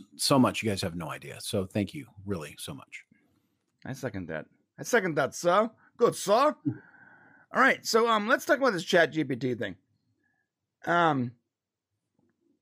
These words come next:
Speaker 2: an interesting thing occurred. I, I've been playing around with Chat, Chat G P T since before it was a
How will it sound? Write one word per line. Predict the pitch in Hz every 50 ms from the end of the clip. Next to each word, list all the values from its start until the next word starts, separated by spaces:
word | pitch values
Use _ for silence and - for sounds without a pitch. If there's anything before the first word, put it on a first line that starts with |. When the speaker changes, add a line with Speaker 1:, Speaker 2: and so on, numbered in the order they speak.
| _ - - - -
Speaker 2:
an | 180 202 220
interesting | 247 254 247 226 220 220 208 180 156
thing | 127 185 185 175
occurred. | 143 110 - 143 123 117 107 92 -
I, | 139 147 156 156 156 156 147 - - _ _ _ _ _ _ _ - -
I've | 156 185 233 240 240
been | 202 165
playing | - 226 180 170
around | 165 156 147 139
with | 120 117
Chat, | 139 131 120 - _ -
Chat | - - - 160 147 131 104
G | 135 139
P | 127 117 131
T | 113 - 151 135 135 131
since | 131 135 117 110
before | 113 113 110 - 143 147
it | 143 135
was | 123 120 101 110
a | 110 104 101 95 92